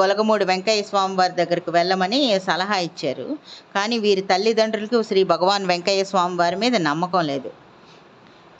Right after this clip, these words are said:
స్నేహితులంతా కూడా వీరి తల్లిదండ్రులకు కూడా సలహా ఇచ్చారు,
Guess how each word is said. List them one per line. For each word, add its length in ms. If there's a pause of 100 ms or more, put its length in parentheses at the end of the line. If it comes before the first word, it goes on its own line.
స్నేహితులంతా 680
కూడా 300
వీరి 240
తల్లిదండ్రులకు 720
కూడా 200
సలహా 360
ఇచ్చారు, 580